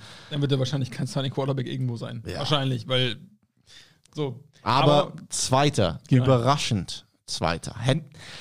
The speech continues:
Speaker 2: hätten viele nicht gedacht.
Speaker 1: Ich hätte es auch nicht gedacht, muss ich ehrlich, also bevor ich diese Liste gesehen habe, hätte ich ihn nicht, äh, ja, vielleicht in die Top five, aber ich hätte ihn auf jeden Fall nicht, nicht auf zwei gepackt.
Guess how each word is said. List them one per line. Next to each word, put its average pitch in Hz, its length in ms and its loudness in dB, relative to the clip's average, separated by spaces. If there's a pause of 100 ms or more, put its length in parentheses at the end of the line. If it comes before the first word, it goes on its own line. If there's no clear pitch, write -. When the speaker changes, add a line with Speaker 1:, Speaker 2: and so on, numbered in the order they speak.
(120)
Speaker 2:
hätten 185 220 4
viele 220 280 6
nicht 214 180 4
gedacht. 151 380 4
Speaker 1:
Ich - 80 0
hätte 233 120 4
es - 60 -6
auch 240 100 2
nicht 170 140 2
gedacht, - 260 0
muss 143 160 0
ich 127 80 0
ehrlich, 143 220 0
also 151 180 6
bevor 151 300 6
ich 165 100 4
diese 139 220 4
Liste 160 280 4
gesehen 165 200 4
habe, 151 120 4
hätte - 160 2
ich 131 100 -6
ihn 143 140 2
nicht, 180 380 4 (560)
äh, 131 80 -10 (160)
ja, 127 140 2
vielleicht 139 260 -2
in 139 80 -2
die - 60 -6
Top 123 180 -4
five, 131 240 4
aber - 60 0
ich 143 80 2
hätte 135 140 6
ihn 143 40 8
auf 131 60 4
jeden 147 120 6
Fall 143 120 4
nicht, 131 120 4
nicht 139 240 4
auf 127 100 2
zwei 139 260 4
gepackt. - 340 -4